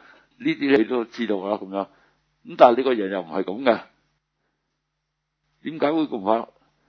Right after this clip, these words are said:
所以你個人好痛苦嘅時候，點解好痛苦咧？就係諗緊啲使你好痛苦嘅嘢。咁你應該 cut 咗佢。所以你，誒，睇返我過去嗰啲書，即係心思入個點啊等等嗰啲。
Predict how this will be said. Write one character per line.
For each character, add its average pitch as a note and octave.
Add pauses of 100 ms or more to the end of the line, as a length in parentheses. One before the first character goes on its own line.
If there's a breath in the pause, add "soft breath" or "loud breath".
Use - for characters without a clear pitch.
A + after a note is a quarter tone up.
(420)
所 G#3+
以 F#3+
你 F3
個 D#3+
人 A2 (160)
好 D#3
痛 D#3
苦 C#3
嘅 E3
時 A#2
候， F#2 (500)
點 E3+
解 F#3+
好 D#3
痛 D3
苦 D3
咧？ E3+
就 D#3+
係 B2
諗 B2+
緊 C#3+
啲 D3+
使 B2
你 C3+
好 B2
痛 G#2
苦 G#2
嘅 F2
嘢。 - (920)
咁 F#3
你 G3
應 F#3+
該 F#3
cut -
咗 C3
佢。 F2+ (800)
所 F3
以 -
你， C#3+ (320)
誒， G#2+
睇 A#2+
返 C#3+
我 F#2+
過 F#2+
去 G2
嗰 F#2+
啲 G2+ (200)
書， G#2 (680)
即 C#3+
係 -
心 A#2+
思 A#2
入 E2+
個 F#2+
點 E2+
啊 G2
等 F2+
等 F2+
嗰 F2+
啲。 G2